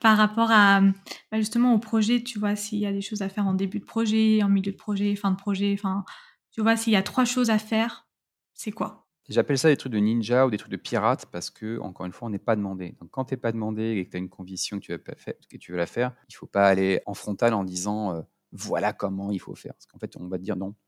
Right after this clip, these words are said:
Speaker 2: on fait pas comme ça chez nous. » Donc, je pirate et je ninjate de l'intérieur pour aller gagner, tu vois, petit à petit. Au début, quand, tu vois, on va aller, euh, je sais pas, lancer une grosse release ou un nouveau produit, tu vois, qui est, que tu veux lancer sur le marché ou pour des collaborateurs, si tu fais un produit à destination de collaborateurs.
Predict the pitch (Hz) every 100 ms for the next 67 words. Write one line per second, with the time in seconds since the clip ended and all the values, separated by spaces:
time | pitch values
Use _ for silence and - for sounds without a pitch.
0 | _ - 92 87 95 92 85 - - 85
1 | - _ 120 220 277 - - 110 170 143
2 | 110 120 185 - - 160 147 127 123 160
3 | 123 139 - 101 117 151 143 131 110 104
4 | 160 - - - 135 113 120 151 - -
5 | 113 117 139 139 101 104 127 - 107 -
6 | 147 202 - - 208 180 208 294 _ 147
7 | 139 - 143 123 107 113 117 110 113 98
8 | 90 - - - - 95 101 - 123 110
9 | 104 110 - 110 92 107 110 98 92 104
10 | 135 165 - 131 123 - 87 - 85 -
11 | - - 95 95 85 - - 92 85 -
12 | 127 113 - 98 - - 90 92 90 -
13 | 98 117 123 - - - 87 85 - 85
14 | 90 101 80 - - - 98 90 87 -